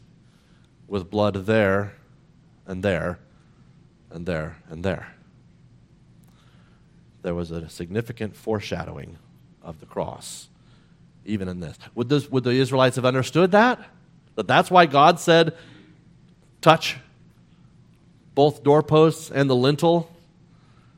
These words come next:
with this blood of the Lamb"? Of course, they didn't know what a, a, a cross was yet. That wasn't anything that they understood. So there were things embedded in this. The use of hyssop, why was that significant?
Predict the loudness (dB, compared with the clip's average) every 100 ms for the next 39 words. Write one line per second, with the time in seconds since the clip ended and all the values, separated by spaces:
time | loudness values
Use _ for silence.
0 | _ -12 -4 -4 0 -2 0 2 4 4
1 | 0 0 2 0 -4 -10 _ _ _ _
2 | -20 -12 -4 -4 -2 -4 -2 -4 -6 -8
3 | -8 -8 -6 -8 -10 -12 -4 -4 -4 -2
4 | 2 2 0 -2 -2 -4 _ _ _ _
5 | _ _ _ -2 0 0 -4 -2 -2 -2
6 | -2 2 4 4 2 -2 -2 0 0 -2
7 | -12 _ _ _ -20 _ _ _ _ _
8 | _ _ _ _ _ _ 0 4 6 6
9 | 4 0 -10 _ 0 2 2 0 -2 0
10 | 2 4 2 0 -10 -18 _ -16 -14 -12
11 | -12 -14 -20 -8 -4 -2 -4 -6 -6 -4
12 | -6 -2 -2 0 -2 -4 -6 -14 -12 -14
13 | -16 -20